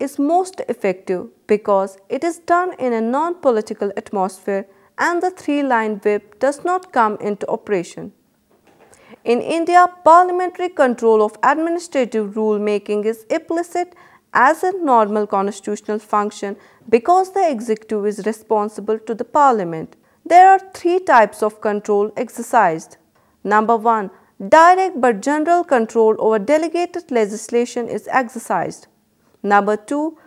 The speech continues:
direct special control. Number third, indirect control. Procedural control. Parliamentary control over administrative rule-making is admittedly weak because the legislatures are sometimes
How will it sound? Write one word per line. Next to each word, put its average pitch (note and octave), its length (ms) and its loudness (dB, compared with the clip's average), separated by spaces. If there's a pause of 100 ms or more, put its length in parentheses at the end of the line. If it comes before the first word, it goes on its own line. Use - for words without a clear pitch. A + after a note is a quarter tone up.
(260)
direct F4 440 6
special A3+ 500 -4
control. B3 640 -2 (560)
Number G#3 300 2
third, D#4 440 -2 (300)
indirect B3+ 540 4
control. F#3 520 -8 (1600)
Procedural F4+ 640 0
control. G#3 600 0 (800)
Parliamentary F#4 680 4
control A3+ 560 0
over G3+ 240 0
administrative C#4 880 -4
rule-making G#3 680 -4 (200)
is - 280 -6
admittedly E4+ 720 0
weak C4 500 -4 (300)
because E4 420 4
the F4+ 100 0
legislatures G#3+ 920 -2
are G#3 200 0
sometimes A3+ 760 -4